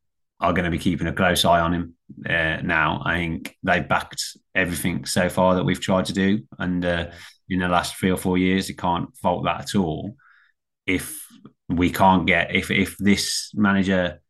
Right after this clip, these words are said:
Speaker 1: appointment drags on, so they will probably be expecting us to be able to get a manager in, like I say, before the Newcastle game.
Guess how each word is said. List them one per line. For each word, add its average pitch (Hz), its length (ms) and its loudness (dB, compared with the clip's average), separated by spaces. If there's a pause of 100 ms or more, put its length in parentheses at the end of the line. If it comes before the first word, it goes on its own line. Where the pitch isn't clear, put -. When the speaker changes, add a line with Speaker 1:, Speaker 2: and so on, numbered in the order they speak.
(380)
Speaker 1:
appointment 120 720 2
drags 120 420 0
on, 139 300 2 (380)
so - 160 -8
they 101 260 2
will 107 120 0
probably 98 280 -4
be 92 140 -4
expecting 92 440 -4
us 87 120 -6
to 90 80 -12
be 90 100 0
able 87 300 2
to 82 140 -8
get 85 160 -2
a 82 60 -2
manager 87 400 -2
in, 85 140 -4
like 78 160 -2
I 87 60 -6
say, 82 200 -2
before 80 320 -4
the 80 80 -4
Newcastle 92 500 0
game. 107 340 0